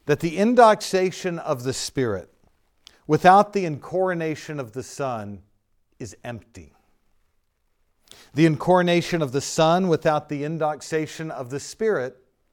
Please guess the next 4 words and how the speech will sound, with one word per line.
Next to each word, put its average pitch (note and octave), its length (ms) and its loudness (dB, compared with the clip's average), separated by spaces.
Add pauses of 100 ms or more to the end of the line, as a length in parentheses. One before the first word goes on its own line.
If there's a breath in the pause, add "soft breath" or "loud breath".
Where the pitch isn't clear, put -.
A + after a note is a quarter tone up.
(240)
is C#3+ 160 -8
blind. E3 640 -2 (1700 loud breath)
The F#3+ 140 6
indoxa-, G3+ 680 4